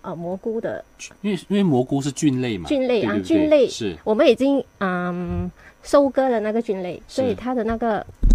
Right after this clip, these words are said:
Speaker 1: substrate，它的那个原，
Speaker 2: 是。
Speaker 1: 呃，那个
Speaker 2: 去栽-
Speaker 1: 土壤
Speaker 2: 栽培那个，
Speaker 1: 已经有的那个，
Speaker 2: 是。
Speaker 1: 呃，那个菌类在里面，
Speaker 2: 是，
Speaker 1: 所以我直接把那一个废料
Speaker 2: 是。放进水里面。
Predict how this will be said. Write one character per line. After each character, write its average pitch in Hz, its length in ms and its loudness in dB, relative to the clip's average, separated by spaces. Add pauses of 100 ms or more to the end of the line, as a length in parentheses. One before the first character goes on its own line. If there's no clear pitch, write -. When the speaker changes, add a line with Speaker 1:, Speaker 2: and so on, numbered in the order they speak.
(480)
Speaker 1:
substrate， - 380 -2 (140)
它 233 120 -8
的 220 120 0
那 220 120 2
个 233 120 -2
原， 185 240 -4
Speaker 2:
是。 185 100 -12
Speaker 1:
呃， 196 220 -10
那 208 160 -6
个 196 380 -2 (220)
Speaker 2:
去 - 120 2
栽- 202 200 8
Speaker 1:
土 139 60 0
壤 139 100 -12
Speaker 2:
栽 151 200 4
培 131 180 -2
那 233 160 6
个， - 40 2
Speaker 1:
已 - 20 0
经 311 240 4
有 180 200 6
的 190 200 4
那 226 160 2
个， 214 320 4
Speaker 2:
是。 - 60 -10 (360)
Speaker 1:
呃， 185 400 -2
那 208 160 -2
个 208 320 0
菌 220 220 -2
类 185 140 -2
在 190 160 -4
里 165 60 -4 (100)
面， 180 140 -4
Speaker 2:
是， - 60 -6
Speaker 1:
所 240 100 -2
以 233 40 0
我 - 120 -2
直 214 160 -4
接 269 180 0
把 214 160 -4
那 196 140 -6
一 214 180 -2
个 196 240 -4 (420)
废 240 200 2
料 202 200 -4
Speaker 2:
是。 - 640 -20
放 147 160 -2
进 135 100 -2
水 98 160 -2
里 90 100 -2
面。 76 200 -8